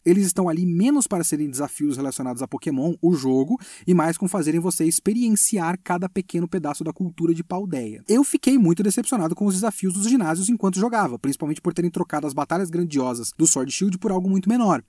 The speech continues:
Mas olhando em retrospecto, acho que serve bem a essa meta narrativa de te apresentar a cada passo um conjunto de ideias culturais novas, por mais sem graça que a parte jogo de fato seja. Eu entendo isso ao mesmo tempo que eu ainda achei aquele mundo muito vazio,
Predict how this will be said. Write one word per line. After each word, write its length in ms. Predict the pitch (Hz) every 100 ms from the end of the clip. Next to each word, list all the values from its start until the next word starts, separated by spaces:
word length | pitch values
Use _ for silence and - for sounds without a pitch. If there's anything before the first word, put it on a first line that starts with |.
| -
Mas 160 | 160 151
olhando 240 | 151 196
em 60 | 202
retrospecto, 560 | 147 165 - 185 - 143
acho 180 | 160
que 60 | -
serve 320 | - 156 156
bem 240 | 151 147 180
a 120 | 190
essa 220 | 160 147 185
meta 240 | 147 170
narrativa 480 | 170 185 - 175 202 -
de 140 | 170
te 140 | 185 208
apresentar 580 | 190 180 196 180 147 151
a 120 | 160
cada 260 | - 175
passo 320 | - 160 156 196
um 60 |
conjunto 420 | 196 214 160 185
de 80 | 190
ideias 300 | 185 139 143
culturais 400 | - 170 156 165
novas, 420 | 165 139 131 175 - - -
por 100 | 190
mais 220 | 190 147 -
sem 100 | 180
graça 260 | 143 -
que 80 | -
a 40 |
parte 240 | 156 147 170
jogo 420 | 131 147 151 165
de 80 | 170
fato 520 | - 151 135 - 170 -
seja. 560 | - - 175 123 101 92 _
Eu 220 | 175 190
entendo 720 | 196 180 - 196 262 302 269
isso 380 | 196 226 - 254
ao 120 | - 185
mesmo 240 | 190 190
tempo 220 | 185 185
que 60 | -
eu 80 | 190
ainda 440 | 165 202 208 202
achei 400 | 165 160 - 160
aquele 240 | 165 175 165
mundo 360 | 151 170 175
muito 260 | 165 165 165
vazio, 580 | 170 151 123 143 156